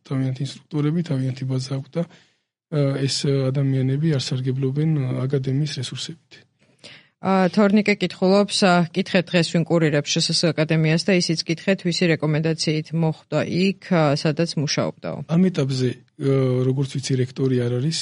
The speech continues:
Speaker 1: ე, ანუ ბოლო რექტორიც, ე, მოხსნილია, გადაყვანილია თუ არ ვიცი როგორც. და, ე, მე არავითარი რეკომენდაცია არ მქონია, არავინ კონკრეტული პიროვნება მითითებული არ მყოლია, რეკომენდაციის გარეშე, რეკომენდატორის გარეშე ვარ თანამდებობაზე.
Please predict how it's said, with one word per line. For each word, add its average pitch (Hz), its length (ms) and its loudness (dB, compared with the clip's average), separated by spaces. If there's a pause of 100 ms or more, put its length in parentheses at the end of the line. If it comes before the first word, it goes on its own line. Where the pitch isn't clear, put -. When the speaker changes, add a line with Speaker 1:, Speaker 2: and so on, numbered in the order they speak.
Speaker 1:
ე, 135 160 -2 (380)
ანუ 120 240 -4 (260)
ბოლო 135 240 2
რექტორიც, 131 520 -4 (100)
ე, 123 160 -6 (240)
მოხსნილია, 127 640 -4 (200)
გადაყვანილია 127 720 -2
თუ - 240 -12
არ 120 160 -8
ვიცი 117 220 -12
როგორც. 139 300 -4 (840)
და, 170 160 4
ე, 190 120 4 (260)
მე 139 240 2
არავითარი 135 600 -2 (220)
რეკომენდაცია 135 960 0
არ 123 160 -2
მქონია, 135 520 0
არავინ 135 520 0
კონკრეტული 131 500 -2
პიროვნება 131 460 0
მითითებული 127 560 -2
არ 127 100 0
მყოლია, 131 380 0
რეკომენდაციის 127 800 0
გარეშე, 123 400 -4
რეკომენდატორის 127 720 -2
გარეშე 123 340 -6
ვარ 156 140 -2
თანამდებობაზე. 127 760 -6